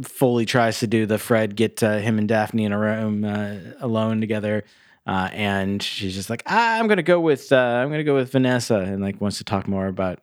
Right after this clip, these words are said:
uh, the psychic stuff. Uh, and it just never happens. And I, I, I kinda like that. It's, again,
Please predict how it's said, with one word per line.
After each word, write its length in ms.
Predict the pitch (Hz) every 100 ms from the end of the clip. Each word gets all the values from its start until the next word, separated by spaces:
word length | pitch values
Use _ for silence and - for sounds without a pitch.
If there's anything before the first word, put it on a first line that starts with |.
| -
uh, 180 | 92 92
the 100 | 101
psychic 400 | - 147 131 98
stuff. 260 | - 101 101 - - - - -
Uh, 320 | 104 101 101
and 420 | 107 107 98 95 - - _ _ _ _ _ _ _ _ - -
it 80 | 123
just 180 | 110 -
never 220 | 117 98
happens. 360 | 98 87 87 95
And 100 | 92
I, 60 | 95 107 - -
I, 60 |
I 40 | 113
kinda 280 | 123 107
like 260 | 101 98 98
that. 160 | 90 90
It's, 320 | 92 - - - _ _ -
again, 400 | 113 120 87